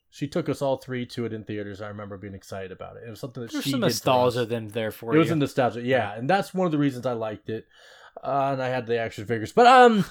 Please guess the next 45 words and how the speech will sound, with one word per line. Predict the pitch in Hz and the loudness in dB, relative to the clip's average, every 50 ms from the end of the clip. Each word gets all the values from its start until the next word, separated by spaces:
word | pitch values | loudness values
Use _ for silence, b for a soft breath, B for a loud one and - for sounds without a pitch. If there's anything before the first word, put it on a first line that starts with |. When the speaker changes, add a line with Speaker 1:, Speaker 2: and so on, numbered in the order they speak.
| B B B B B | B B B B B
Speaker 1:
the, | - 147 - 226 220 214 - | -8 -2 0 0 2 2 2
uh, | - 185 180 170 160 | 6 6 6 6 6
so | - - 180 165 - - - - | 4 2 0 0 -2 -2 -6 -8
aside | 170 - - - 170 185 170 | -8 0 2 2 2 2 0
from | - 165 143 | -2 -2 -2
that, | 123 117 113 - | 0 0 -2 -4
in | 135 123 | -6 -8
fact, | - 135 117 127 | -8 -8 -8 -6
I | |
might | 113 117 117 - | -8 -8 -10 -8
still | - - 117 104 | -8 -6 -6 -6
have | 117 117 107 | -6 -8 -8
the | 104 113 | -8 -10
Goomba, | 101 117 117 113 120 120 110 | -8 -10 -8 -6 -6 -4 -4
but, | 135 135 143 B B B B B | -6 -8 -10 B B B B B
uh, | 175 185 185 190 - - - _ _ _ _ _ _ _ _ _ _ _ - | 4 6 6 4 2 0 -6 _ _ _ _ _ _ _ _ _ _ _ -12
the, | 180 151 185 185 175 170 170 143 | -2 2 4 4 4 4 2 2
uh, | 170 165 156 147 139 - - _ _ _ _ _ _ _ - - | 2 2 2 2 -2 -4 -8 _ _ _ _ _ _ _ -10 -8
the | 165 | -6
fact | 180 - 208 220 - | -4 -2 -2 0 0
that | 214 208 | 0 0
Nintendo's | 196 180 147 220 214 214 185 139 | 0 0 0 0 0 0 0 0
going | 190 196 190 | 2 2 2
into | 202 214 185 190 | 2 0 0 0
movies | 196 233 247 247 208 - | -2 -2 -2 -2 -2 -2
like | 170 143 - | -2 -2 -2
this, | - 127 120 - - - | -4 -6 -6 -8 -8 -8
and | 175 180 180 175 151 | -6 -4 -4 -4 -4
Nintendo's, | 170 175 151 - 226 220 240 220 156 165 | -4 -4 -2 0 0 2 2 0 0 0
like, | 185 165 160 - | -2 -2 -2 -2
basically, | - 185 202 - - 202 - - 165 156 156 - - - _ _ _ - 160 139 123 - - - | -2 -2 -2 0 -2 -4 -2 0 2 2 2 0 -2 -8 _ _ _ -18 -18 -18 -18 -18 -18 -16
for | - - - 202 | -8 -4 -2 2
me, | 202 262 285 254 208 185 160 143 _ _ _ _ _ _ _ _ - | 4 4 6 6 4 2 0 -4 _ _ _ _ _ _ _ _ -4
as | 165 160 - | -4 -4 -2
long | 170 185 208 233 240 233 | 0 2 2 4 4 2
as | 220 208 196 185 - - - _ _ _ | 2 2 2 0 -2 -4 -12 _ _ _
the | - 143 | -2 -2
movie | 143 151 170 196 202 160 180 160 156 151 156 | 2 4 6 6 6 4 4 2 2 2 2
is | 160 156 143 143 135 127 - | 2 4 4 4 4 2 0
as | - 156 139 110 | 0 0 0 0
good | 107 101 107 160 185 185 156 | 0 2 6 6 6 6 4
as | 143 151 151 143 - | 2 -2 -2 -2 -4
the | 143 | -6
first | - - 156 156 151 - - | -4 -2 -2 -2 -2 -4 -6
preview | - - 269 277 240 147 117 107 98 90 73 - | -4 0 2 2 2 2 0 -2 -6 -6 -8 -12